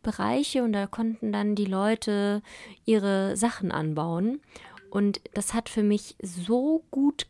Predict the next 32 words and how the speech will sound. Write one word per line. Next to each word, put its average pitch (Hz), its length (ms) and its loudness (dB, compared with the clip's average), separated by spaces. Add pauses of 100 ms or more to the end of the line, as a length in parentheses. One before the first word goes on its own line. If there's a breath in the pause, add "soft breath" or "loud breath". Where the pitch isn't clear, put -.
gepasst - 880 -4
zu - 180 -2
dem, 226 520 2
wie 202 140 0
ich 214 100 -6
das 214 220 -4
wahrgenommen 185 520 0
habe. 180 200 -2
Und 196 100 -2
es 185 120 -8
hat - 120 -10
dann 208 140 -2
auch 196 140 -4
nochmal 196 280 -4
so 202 180 -4
Sinn 226 300 2
gemacht, 175 480 -2 (560 loud breath)
warum 202 320 2
da 214 80 2
einfach 196 680 -4 (140)
so 196 500 -4 (200)
wahnsinnig 214 840 0
viele 226 340 0
verschiedene 196 1000 0 (1200 soft breath)
Linien 196 840 8
und 190 300 -2
Energien 202 800 2
und 190 180 -2
Themen 262 380 4
da 151 240 0
waren. 156 320 0
Und 175 260 0